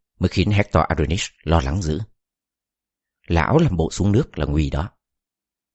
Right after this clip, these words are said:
Người như lão muốn nói gì mà chẳng được. Hector Adonis bực tức nghĩ thầm. Lão đau gan chút xíu thôi là đàn em đã đưa qua Thụy Sĩ chữa liền. Nhưng vụ này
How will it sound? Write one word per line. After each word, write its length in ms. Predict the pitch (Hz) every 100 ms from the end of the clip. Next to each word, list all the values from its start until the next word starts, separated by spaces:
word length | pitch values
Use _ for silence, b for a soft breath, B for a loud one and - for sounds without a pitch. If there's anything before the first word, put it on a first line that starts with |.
| _ -
Người 200 | 101 78
như 120 | 90
lão 320 | 76 95 175 - _ _
muốn 180 | - 220
nói 180 | 196 160
gì 260 | 98 65 -
mà 100 | 87
chẳng 220 | - 78
được. 140 | 67 - _ _ _ _ _ _ _ _ _ _ _ _ _ _ _
Hector 300 | - - 78 76
Adonis 380 | 90 78 82 143 - _
bực 180 | 98 -
tức 140 | -
nghĩ 140 | 104 -
thầm. 220 | 64 57 - _ _ _ _ _ _ _ _ _ _ _ _ _
Lão 340 | - 71 80 120
đau 140 | 92
gan 180 | 78 80
chút 120 | 104
xíu 200 | - 101 -
thôi 260 | 71 62 - _ _ _
là 160 | 87 85
đàn 140 | 92
em 180 | 95 92
đã 80 | 101
đưa 100 | 120
qua 220 | 104 92
Thụy 200 | - 92
Sĩ 200 | - -
chữa 160 | - -
liền. 280 | 92 71 - _ _ _ _ _ _ _ _ _ -
Nhưng 180 | 117
vụ 160 | 92 71
này 280 | 73 62